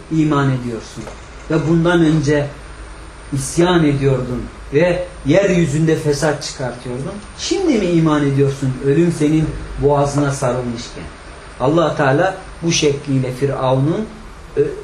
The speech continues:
tövbesini, imanını kabul etmiyor. Yani kişinin tövbe eden, makbul bir tövbe ile tövbe etmeye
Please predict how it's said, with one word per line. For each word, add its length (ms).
tövbesini, 800
imanını 760
kabul 300
etmiyor. 400
Yani 420
kişinin 640
tövbe 520
eden, 280
makbul 520
bir 200
tövbe 340
ile 220
tövbe 320
etmeye 460